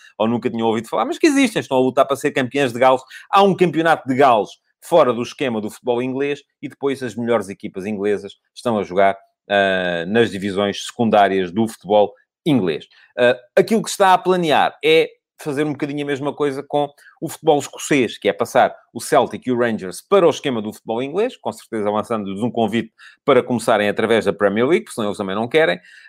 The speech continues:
ahm, e, eh, extirpar o, o campeonato escocês destas duas equipas,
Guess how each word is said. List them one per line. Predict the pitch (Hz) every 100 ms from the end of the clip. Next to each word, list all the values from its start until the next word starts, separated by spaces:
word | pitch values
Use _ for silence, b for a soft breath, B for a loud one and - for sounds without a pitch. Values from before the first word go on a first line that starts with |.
| -
ahm, | 156 156 151 147 147 143 139 139 135 135 131 131
e, | 175 180 -
eh, | 160 156 147 139 131
extirpar | 120 - - 151 147 151 143
o, | 127 131 117 -
o | 127
campeonato | 127 123 131 127
escocês | - - 135 117
destas | 127 120 110
duas | 98 113 104
equipas, | 110 110 110 113